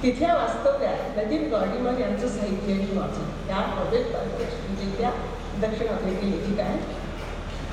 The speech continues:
त्यांच्या काही कथांचा संक्षिप्त अनुवाद करताना हे माझं वाचन, हा माझा पूर्वाभ्यास अनुवाद करताना हे उपयोगी पडतो. तिथल्या वास्तव्यात सोवेटो ही जी ती वस्ती आहे,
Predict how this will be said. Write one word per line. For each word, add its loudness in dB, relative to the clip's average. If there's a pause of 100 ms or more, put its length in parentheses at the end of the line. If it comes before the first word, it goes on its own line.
(240)
त्यांच्या 4
काही 0
कथांचा 0
संक्षिप्त -2
अनुवाद 0
करताना 0 (640)
हे 8
माझं -2
वाचन, -2 (580)
हा -2
माझा 2
पूर्वाभ्यास 2 (580)
अनुवाद 2 (120)
करताना 0
हे 0
उपयोगी 0
पडतो. 0 (800)
तिथल्या 4
वास्तव्यात 0
सोवेटो 2
ही -4
जी -6
ती -4
वस्ती -2
आहे, 2